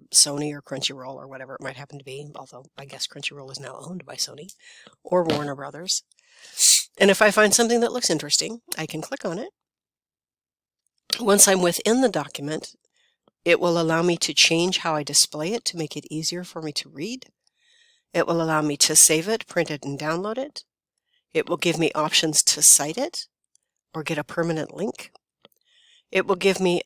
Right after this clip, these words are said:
other articles that are related to it, and there's quite a few.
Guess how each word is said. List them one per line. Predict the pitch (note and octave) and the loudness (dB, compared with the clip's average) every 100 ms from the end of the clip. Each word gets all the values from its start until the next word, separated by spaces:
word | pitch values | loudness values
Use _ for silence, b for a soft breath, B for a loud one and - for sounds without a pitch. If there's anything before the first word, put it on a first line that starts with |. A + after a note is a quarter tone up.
| - | -2
other | F#3+ G3+ G3 | 0 2 2
articles | D#3+ D#3+ E3 G3+ A#3+ - - - | 0 0 -4 -6 -2 -4 -4 -8
that | D#3+ | -8
are | D#3 D3+ | -8 -8
related | D3+ D3 D#3 F3+ G3 | -10 -8 -8 -8 -4
to | - A3 | -2 -2
it, | C4+ D#4+ | -4 -6
and | D#3 | -10
there's | D3 D3+ | -4 -2
quite | - C#3+ C#3+ | -2 -8 -14
a | |
few. | - C#3+ F#3 E4+ | -14 -14 -12 -14